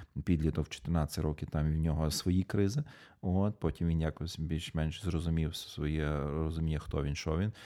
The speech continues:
от, зрозумів якусь, яку він професію хоче і так далі, але потім після університету починає знову криза, коли ти в доросле життя вступаєш, от, а потім сорок років знову криза, а потім шістдесят років знову криза. Тобто є певний, скажімо так, е, ритм життя.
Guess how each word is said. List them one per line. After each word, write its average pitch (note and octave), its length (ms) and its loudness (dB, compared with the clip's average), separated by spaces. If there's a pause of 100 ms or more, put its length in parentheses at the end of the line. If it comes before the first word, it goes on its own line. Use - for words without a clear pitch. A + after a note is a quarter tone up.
(200)
от, F2 420 0
зрозумів D#2+ 640 0
якусь, E2 400 -4
яку D#2 300 0
він D2+ 100 0
професію - 460 -2
хоче D#2+ 280 -2
і - 20 -6
так D2+ 160 -2
далі, F2 220 2
але D2+ 140 2
потім E2 280 0
після E2 220 -4
університету D#2+ 680 -2
починає D#2 460 -2
знову E2 320 4
криза, F2+ 320 -2
коли E2+ 180 -2
ти E2 80 -4
в D2+ 60 -2
доросле E2 380 0
життя E2 260 -2
вступаєш, D#2+ 600 -2 (360)
от, D#2 280 2
а D#2 40 0
потім D#2 320 -2
сорок - 280 -2
років D2+ 300 2
знову E2+ 300 4
криза, D#2+ 360 0
а - 40 -2
потім D2+ 260 -4
шістдесят D#2+ 440 -2
років D2+ 220 -2
знову F2 280 2
криза. D#2+ 280 0
Тобто - 220 -2
є A2+ 140 2
певний, G2 300 2
скажімо E2+ 400 -4
так, F#2+ 260 0 (460)
е, E2+ 220 4
ритм G2 400 4
життя. D2 500 -4